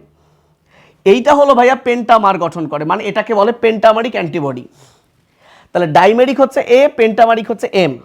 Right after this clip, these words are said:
প্রশ্ন বলছে ডাইমেরিক, পেন্টামেরিক অ্যান্টিবডি, মোট অ্যান্টিবডির কত শতাংশ? মানে এদের পার্সেন্টেজ, এদের পার্সেন্টেজ কিন্তু দেওয়া আছে, এটা পনেরো আর এটা পাঁচ থেকে দশ। তাহলে উত্তর হবে পনেরো আর পাঁচ থেকে দশ।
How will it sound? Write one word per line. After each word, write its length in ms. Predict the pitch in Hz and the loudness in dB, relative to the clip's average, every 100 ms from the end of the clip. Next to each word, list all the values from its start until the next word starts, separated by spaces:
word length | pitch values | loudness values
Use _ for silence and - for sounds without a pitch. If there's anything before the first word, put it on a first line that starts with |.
| _ _ _ _ _ _ _ _ - | _ _ _ _ _ _ _ _ 0
প্রশ্ন 400 | 269 277 370 370 | 0 0 0 2
বলছে 520 | 311 254 - 185 277 - _ _ _ | 4 2 0 -4 -4 -8 _ _ _
ডাইমেরিক, 600 | 147 175 190 247 294 320 - | -4 0 0 2 0 -2 0
পেন্টামেরিক 500 | 247 233 262 277 277 | 0 0 0 0 0
অ্যান্টিবডি, 560 | 233 220 254 254 208 | -2 -2 0 0 2
মোট 380 | 226 180 262 320 | -2 2 4 2
অ্যান্টিবডির 680 | 302 285 262 302 302 339 320 | 0 -6 -6 -4 -4 -6 -6
কত 200 | 254 254 | -6 -4
শতাংশ? 480 | 294 427 320 294 262 170 - _ _ _ | -6 -2 -2 -2 -6 -8 -10 _ _ _
মানে 240 | 196 240 269 | -4 -2 0
এদের 200 | 277 302 | -2 -4
পার্সেন্টেজ, 840 | 233 202 196 226 170 147 113 - _ _ _ _ _ | -2 -2 0 -4 -2 -4 -6 -18 _ _ _ _ _
এদের 260 | 208 233 320 | 0 2 0
পার্সেন্টেজ 580 | 311 247 269 247 262 254 | 2 0 0 -4 -4 -6
কিন্তু 200 | 254 254 | -8 -2
দেওয়া 320 | 202 196 196 | 2 4 2
আছে, 180 | 185 175 | 0 -4
এটা 120 | 170 | -6
পনেরো 440 | - 208 208 247 | -2 0 2 4
আর 160 | 311 220 | 4 2
এটা 140 | 190 | -2
পাঁচ 260 | 220 190 - | -4 -6 -6
থেকে 220 | 196 175 | -8 -4
দশ। 400 | 156 147 110 - _ _ _ _ - | -4 -4 -6 -16 _ _ _ _ -2
তাহলে 140 | 180 | 0
উত্তর 340 | 240 233 269 | -2 0 2
হবে 200 | 254 254 294 | 2 0 -4
পনেরো 380 | 240 214 233 254 | -2 -2 0 2
আর 100 | 254 | 0
পাঁচ 260 | 247 175 - | -2 -10 -8
থেকে 220 | 180 175 | -8 -6
দশ। 360 | 151 113 - | -8 -8 -16